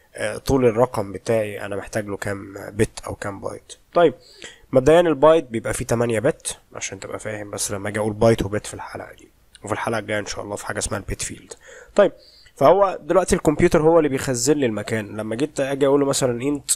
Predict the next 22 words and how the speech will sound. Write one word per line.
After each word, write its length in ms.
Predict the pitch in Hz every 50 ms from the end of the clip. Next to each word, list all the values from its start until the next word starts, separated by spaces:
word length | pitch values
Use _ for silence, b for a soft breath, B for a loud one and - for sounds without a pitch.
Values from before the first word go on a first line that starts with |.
| -
أقول 180 | 120 110 123 127
له 160 | 131 120 113
array 420 | 110 107 117 123 131 127 123 - 110
of 120 | 101 -
خمسة 400 | - - 123 127 127 - - 110
مثلًا، 440 | 110 117 113 - 131 131 127 120 117 - b b b b b b b b b _ -
يبقى 100 | 107 107
هو 140 | 113 117 110
كده 200 | - 127 127 123
هيعمل، 400 | 117 113 107 104 104 110 120 120
هيحجز 380 | - 117 110 104 107 123 123 120
لي 60 | 117
كام؟ 280 | 113 - 120 120 117 117 - _ _ _ _ _ _ _ _ _ _ _ _ _ _ _ _
يعني 140 | - 104 104
لو 80 | 107 107
جيت 160 | 113 117 -
أقول 160 | 117 123 120
له 100 | 113 113
هنا 120 | 117 113 107
اطبع 300 | 101 104 110 117 120 123
لي 180 | 127 143 147 - _ _ _ _ _ _ _ _ _ _ _ _ _ _ _ _ _ _ _ _ _ _ _ -
printf، 340 | 107 104 104 120 123 139